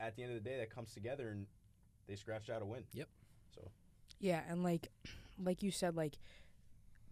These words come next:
Speaker 3: people are able to step up, and I feel like we talk about this on the podcast every week. We always talk about a player that stepped up in a game. Like, Ben Stola, we talk about him every week. He didn't have a great game yesterday. He only had eight tackles, coming off seventeen last week. But like you said, Jake Connolly,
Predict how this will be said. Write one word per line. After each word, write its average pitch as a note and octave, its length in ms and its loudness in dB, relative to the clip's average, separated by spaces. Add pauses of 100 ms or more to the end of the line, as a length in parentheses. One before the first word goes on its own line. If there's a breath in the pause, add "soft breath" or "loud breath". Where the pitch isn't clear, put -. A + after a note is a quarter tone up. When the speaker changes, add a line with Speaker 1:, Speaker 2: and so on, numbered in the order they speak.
Speaker 3:
people A3 220 10
are G3+ 140 12
able E3 200 8
to D#3 80 6
step - 320 2
up, D3 80 4
and D#3+ 100 6
I D#3+ 40 10
feel G3 120 10
like F#3 120 10
we F#3+ 60 10
talk E3 200 10
about D#3 180 4
this C#3+ 120 0
on C#3+ 60 2
the C#3+ 60 2
podcast C#3 440 2
every C#3 160 0
week. A#2+ 380 -4
We D#3+ 140 4
always D3 160 4
talk C#3 160 2
about C#3 200 2
a - 40 -2
player - 280 0
that - 160 -2
stepped - 280 0
up - 140 -4
in - 60 -4
a - 40 0
game. - 260 -4
Like, D#3+ 180 -2
Ben F3 180 8
Stola, D#3+ 420 6 (380 loud breath)
we E3 60 0
talk E3 120 6
about D3 140 6
him D3 100 4
every C#3+ 180 2
week. C#3 320 -2
He - 220 -2
didn't E3+ 220 4
have D#3 160 8
a D3+ 40 6
great D3+ 200 6
game D3 200 6
yesterday. C3+ 340 2
He C3+ 60 4
only D3 160 8
had C#3+ 100 6
eight C#3+ 160 2
tackles, C3+ 440 2
coming D3+ 220 4
off C#3+ 220 4
seventeen C#3+ 760 4
last C3+ 340 2
week. A2 260 -8 (360 loud breath)
But E3 160 8
like D#3+ 220 6
you D#3 100 2
said, C3+ 320 2
Jake D#3 220 6
Connolly, C#3+ 640 4